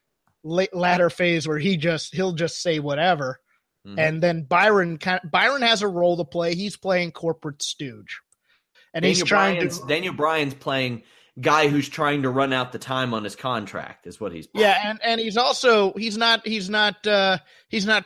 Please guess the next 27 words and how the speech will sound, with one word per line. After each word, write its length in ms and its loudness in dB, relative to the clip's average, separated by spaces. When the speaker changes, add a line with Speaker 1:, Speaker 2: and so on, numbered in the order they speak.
Speaker 1:
prone 340 -4
to 80 -4
the 80 -6
same 340 -2
rules 400 0
a-, 260 0
as 200 0
Byron 480 0
is, 220 -8
let's 160 -6
put 180 -2
it 140 -4
that 260 -4
way. 320 -8
So 200 2
Byron 560 4
is 160 0
trying 320 4
to 40 2
make 280 0
nice 440 0
and 140 -6
explain 460 -2
this 200 2
all 420 2
in 160 -2
story. 720 2